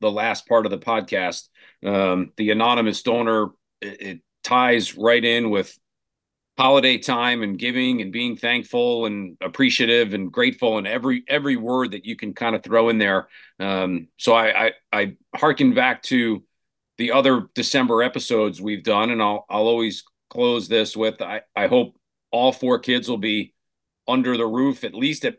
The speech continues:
at one point, whether it's your roof on campus and everyone's coming back to Jersey or everyone's hopping in a plane, 'cause I know you got, you got kids kind of scattered now at this point.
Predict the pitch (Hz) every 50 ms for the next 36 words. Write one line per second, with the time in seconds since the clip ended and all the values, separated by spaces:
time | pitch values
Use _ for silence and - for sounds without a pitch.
0 | _ - 113 110 101 120 135 143 135 - - 135 135 139 143 127 123 123 117 120
1 | 113 113 110 104 - 110 117 135 143 135 123 127 131 135 127 - 123 113 85 -
2 | 135 123 139 131 160 139 - 120 110 120 120 123 120 120 120 120 - 127 120 123
3 | 113 101 117 120 120 - - 95 101 113 123 131 127 147 147 139 123 110 110 104
4 | 95 - _ _ _ _ _ - 117 131 127 143 135 131 131 123 - - 127 139
5 | 135 - 151 135 123 110 101 _ _ _ _ _ _ _ - 127 131 127 113 -
6 | 131 127 131 135 143 147 139 127 117 - 131 113 113 113 120 127 127 123 127 131
7 | 123 - - _ _ - 117 120 123 - - _ _ _ _ _ _ _ _ -
8 | - 147 139 110 - - - 127 131 123 120 110 - _ - - - - 139 131
9 | 143 135 135 117 95 101 98 87 85 - - 92 98 90 - 92 - - - 101
10 | 90 80 82